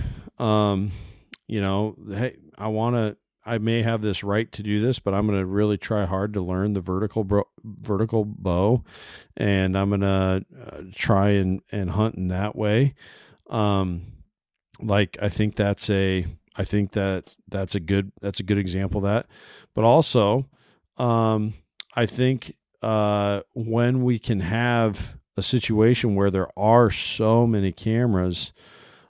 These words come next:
on a piece of public land, um, it does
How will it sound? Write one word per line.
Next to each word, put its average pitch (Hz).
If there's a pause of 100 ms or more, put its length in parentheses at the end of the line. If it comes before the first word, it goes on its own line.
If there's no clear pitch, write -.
(100)
on 107
a 95
piece -
of 104
public 101
land, 98 (720)
um, 101
it 101
does 107